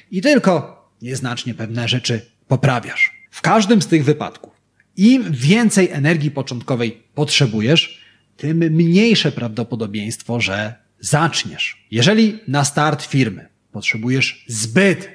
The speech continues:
wielu pieniędzy, to firma nie powstanie. Jeżeli nauka marketingu idzie ci opornie, to marketerem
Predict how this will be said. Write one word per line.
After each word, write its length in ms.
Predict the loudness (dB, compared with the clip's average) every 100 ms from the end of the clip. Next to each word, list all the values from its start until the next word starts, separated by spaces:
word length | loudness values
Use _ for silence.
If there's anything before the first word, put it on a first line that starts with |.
| _
wielu 380 | -16 -12 -12 -12 _ _
pieniędzy, 560 | -6 -2 -2 -2 -6 -6 _ _ _ _ _
to 120 | -6 -4
firma 480 | -4 -6 -6 -10 -16 -12
nie 180 | -8 -6
powstanie. 640 | -6 -4 0 0 -2 -14 _ -20 -20 -4 0
Jeżeli 320 | 4 2 0 0
nauka 380 | 0 0 2
marketingu 680 | 2 0 -2 -6 -8 -10 -20 _ 0
idzie 360 | 6 6 6 4
ci 360 | 4 2 2
opornie, 600 | 0 0 0 -2 -8 -10 -14 _ _ _ _ -8
to 300 | -4 0 0
marketerem 760 | 0 -4 -8 -8 -10 -8 -12